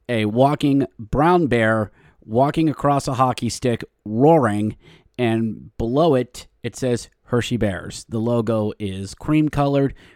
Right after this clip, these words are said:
with chocolate accents and Hershey Bears in white. And so where did all this, uh, end up? Well, in dead last is, with three votes, Diagonal Word Mark.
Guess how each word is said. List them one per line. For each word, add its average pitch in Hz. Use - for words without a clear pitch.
with -
chocolate 131
accents 117
and 104
Hershey 127
Bears 110
in 98
white. -
And 123
so 127
where 135
did 151
all 151
this, 143
uh, 123
end 139
up? -
Well, 139
in 131
dead 165
last 156
is, 135
with 113
three 151
votes, -
Diagonal 117
Word 95
Mark. 90